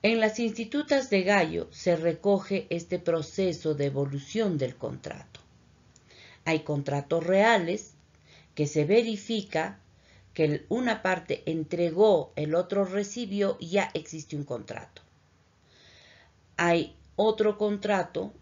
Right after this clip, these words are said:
que son los verbales, que se da por el uso de las palabras, esponsio, espondere, promete, sí prometo.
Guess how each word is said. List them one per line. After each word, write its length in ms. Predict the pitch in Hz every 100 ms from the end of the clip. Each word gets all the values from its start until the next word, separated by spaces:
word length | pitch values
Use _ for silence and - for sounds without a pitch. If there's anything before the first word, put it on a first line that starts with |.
| -
que 140 | 147 143
son 280 | 175 175
los 180 | 180 175
verbales, 720 | 190 190 196 208 170 180 -
que 140 | - 156
se 180 | 151 151
da 200 | 165 -
por 160 | 160
el 160 | 151 170
uso 260 | 202 202
de 120 | 165 151
las 180 | 147
palabras, 720 | - 170 220 247 160 - - -
esponsio, 640 | 143 - - 196 175 165
espondere, 640 | 151 - 170 170 202 165 -
promete, 640 | 147 151 170 165 - 104
sí 240 | - 151
prometo. 580 | 139 131 139 95 82